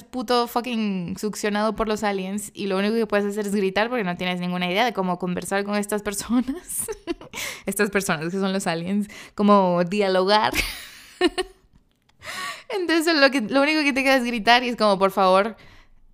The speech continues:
ayuda", ¿no? <laughs> Pero algo que, que me gusta pensar es como que este, esta base de incertidumbre y caos total es la introducción a la vida. Como que ya pasamos esa primera prueba.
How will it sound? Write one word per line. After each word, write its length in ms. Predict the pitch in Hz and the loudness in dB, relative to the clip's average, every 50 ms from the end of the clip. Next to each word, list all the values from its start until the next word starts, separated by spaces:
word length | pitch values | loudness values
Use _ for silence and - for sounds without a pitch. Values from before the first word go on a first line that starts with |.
| _ - | _ -2
ayuda", 440 | 175 175 175 175 165 160 165 - - | 0 0 0 0 -2 -4 -8 -10 -8
¿no? 200 | - 185 190 208 226 254 240 - - - - 247 - - - | -6 -2 0 0 0 0 -2 -6 -2 2 4 4 4 2 -4
<laughs> 540 | - - - - - - - - - - - | -14 -16 -16 -14 -14 -14 -14 -14 -18 -10 0
Pero 400 | - 233 233 233 220 220 214 214 208 - _ _ - - - - _ _ | 2 4 4 6 4 4 2 -2 -6 -12 _ _ -20 -20 -20 -20 _ _
algo 260 | - 185 190 196 220 - | 2 4 4 4 4 4
que, 260 | - 254 202 - - | 2 2 0 0 -2
que 120 | - 202 | -2 -2
me 140 | 190 185 180 | 0 0 0
gusta 200 | 185 202 - 254 | 0 -2 -2 -2
pensar 280 | 226 233 226 226 220 196 | -2 -2 -2 0 -2 -2
es 80 | 190 | -2
como 120 | 185 190 185 | -4 -6 -6
que 240 | - 180 - - _ _ _ _ _ _ _ _ _ | -8 -12 -16 -20 _ _ _ _ _ _ _ _ _
este, 680 | - 208 208 208 208 - 240 240 214 196 185 - - 208 | -6 -4 -4 -4 -2 -2 0 0 0 0 -2 -2 -4 -8
esta 240 | 208 202 - 233 214 | -6 -4 -2 0 2
base 320 | 214 214 226 220 - 240 | 4 2 2 0 -2 -2
de 60 | 226 | -2
incertidumbre 720 | 220 214 220 202 202 - 202 196 202 202 208 208 196 196 196 | -2 -2 -4 -4 -4 -4 -4 -4 -2 -2 -2 -2 -2 -2 -2
y 120 | 196 190 | -4 -4
caos 360 | 190 208 196 190 196 202 196 202 | -2 -2 -2 0 0 -2 -4 -6
total 540 | - 208 190 190 175 170 175 185 196 196 - _ _ _ _ _ _ _ _ _ _ _ _ _ | -6 -8 -6 -6 -6 -6 -6 -8 -10 -12 -16 _ _ _ _ _ _ _ _ _ _ _ _ _
es 240 | - 208 214 233 233 | 0 0 0 0 0
la 140 | 233 240 226 | 2 2 2
introducción 680 | 220 208 208 196 190 185 180 - - 208 202 202 208 208 | 2 2 2 2 2 2 0 0 0 0 2 2 0 -2
a 80 | 202 202 | -2 -2
la 140 | 185 180 170 | 0 0 0
vida. 320 | 165 165 180 - - - _ _ _ _ _ _ _ _ | -2 -4 -6 -10 -12 -16 _ _ _ _ _ _ _ _
Como 120 | - 185 | -12 -6
que 100 | 180 196 | -2 2
ya 120 | 202 208 214 | 2 4 4
pasamos 920 | - 185 - - - 240 233 233 214 208 196 190 190 185 - - - - _ _ _ _ _ _ _ _ _ _ _ | 2 0 0 0 2 4 4 4 4 2 0 -2 -4 -6 -8 -12 -14 -18 _ _ _ _ _ _ _ _ _ _ _
esa 340 | - 214 214 208 220 220 214 | -2 -2 0 0 0 0 0
primera 440 | 220 214 220 208 202 202 202 196 202 | 0 0 0 2 2 2 2 0 0
prueba. 420 | 202 202 202 190 170 170 - - | 0 0 2 2 0 -2 -6 -10